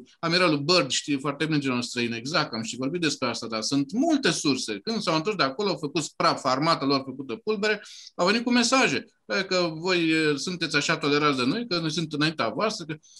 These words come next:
Prostii de genul ăsta. Deci nici ei nu înseamnă cu toate tehnologia lor, n-au evoluat spiritual. Nici măcar ăia n-au înțeles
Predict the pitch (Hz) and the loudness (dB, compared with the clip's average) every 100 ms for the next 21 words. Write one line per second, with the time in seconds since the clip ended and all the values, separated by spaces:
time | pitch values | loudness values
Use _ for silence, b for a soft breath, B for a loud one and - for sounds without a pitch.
0 | B - 269 269 269 254 254 226 170 143 | B -2 0 4 4 4 2 2 0 0
1 | 165 - 190 285 - 311 294 269 262 220 | 0 0 2 4 4 4 4 4 2 0
2 | 196 214 233 226 202 185 160 185 196 202 | -2 -4 -2 -2 -2 -2 0 0 0 2
3 | 202 233 233 220 226 226 233 220 233 190 | 4 4 4 4 4 2 -2 -6 -2 -2
4 | - _ _ - 202 269 220 214 190 220 | -2 _ _ -4 4 4 6 2 2 0
5 | 190 - 190 233 180 175 190 180 139 - | 0 2 4 4 4 2 2 0 0 0
6 | 117 104 135 214 - | 0 0 -2 -2 -4